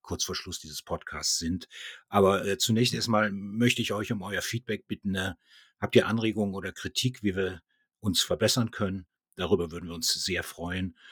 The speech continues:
Und wir sind natürlich immer interessiert an F-, Themenvorschlägen. Die sind für uns äußerst wertvoll. Unsere Mailadresse ist podcast at d v f a punkt org. Und dann kommen wir dann noch zu dem Hörerfeedback zur letzten Folge mit Volker Sack zum Thema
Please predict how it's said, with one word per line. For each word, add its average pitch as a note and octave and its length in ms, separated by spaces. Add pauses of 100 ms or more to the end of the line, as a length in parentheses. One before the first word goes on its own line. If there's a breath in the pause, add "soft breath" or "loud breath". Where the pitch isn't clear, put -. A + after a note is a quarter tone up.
(160 loud breath)
Und G2+ 120
wir G#2 60
sind A#2+ 100
natürlich A2+ 320
immer C3+ 180
interessiert G2+ 560
an F2+ 200
F-, - 200
Themenvorschlägen. F2 1080 (320 loud breath)
Die F#2 60
sind F2 220
für G2+ 160
uns E2 380
äußerst F2 480
wertvoll. - 540 (380 soft breath)
Unsere G2 240
Mailadresse A2 520
ist - 120
podcast - 520
at - 260
d F2 120
v F2+ 160
f - 140
a D#2 260
punkt - 260
org. - 460 (720 loud breath)
Und G#2 100
dann A2+ 140
kommen B2+ 240
wir A#2 100
dann G#2+ 160
noch G#2+ 160
zu - 180
dem G2 280
Hörerfeedback G#2 760
zur F#2 160
letzten B2 380
Folge A2+ 420
mit F#2 220
Volker F#2+ 300
Sack F2 340
zum F2 320
Thema E2 400